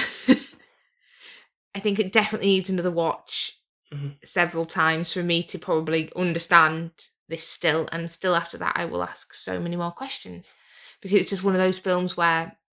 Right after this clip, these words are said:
Speaker 1: the more you watch it, the more you will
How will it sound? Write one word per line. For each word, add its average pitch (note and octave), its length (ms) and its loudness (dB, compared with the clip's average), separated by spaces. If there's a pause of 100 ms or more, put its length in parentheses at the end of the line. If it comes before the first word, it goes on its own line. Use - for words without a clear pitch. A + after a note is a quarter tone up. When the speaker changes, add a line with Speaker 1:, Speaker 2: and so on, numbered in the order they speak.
(220)
Speaker 1:
the - 80 -8
more F3+ 160 2
you E3+ 140 2
watch E3 280 2
it, - 80 -8
the E3+ 60 -6
more E3 540 0 (480)
you E3+ 200 -6
will D#3 440 -2